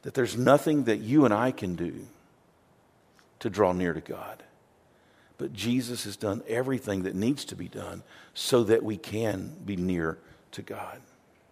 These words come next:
For us to attempt, as these Jews of that day were trying to do, to, to, to add to what Jesus had done demonstrates that we believe that what Jesus did was not enough.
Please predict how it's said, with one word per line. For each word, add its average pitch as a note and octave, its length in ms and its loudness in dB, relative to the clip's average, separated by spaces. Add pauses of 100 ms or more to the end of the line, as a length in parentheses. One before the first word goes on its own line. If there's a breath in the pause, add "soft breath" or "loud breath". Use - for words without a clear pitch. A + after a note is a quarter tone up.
(800 soft breath)
For A#2 180 4
us D3 180 10
to D3 120 6
attempt, - 580 4 (140)
as A2 240 0
these B2 260 2
Jews A#2 380 0
of G#2 160 4
that A2+ 220 6
day G#2+ 160 6
were F#2 140 0
trying G#2+ 340 0
to F#2 80 -6
do, G2+ 260 2 (220 loud breath)
to, B2 200 10
to, - 480 6
to B2+ 260 2
add C3+ 340 10
to C3+ 240 8
what A2+ 240 8
Jesus A2+ 440 -2
had F#2 200 -2
done G2+ 340 2
demonstrates A#2+ 680 0
that A#2 100 -2
we B2 140 -4
believe A#2+ 580 -4 (840 soft breath)
that A2+ 120 -2
what A2+ 160 2
Jesus A2+ 400 -4
did A2+ 240 -2
was G#2 280 -4
not A#2+ 380 -2
enough. - 520 -12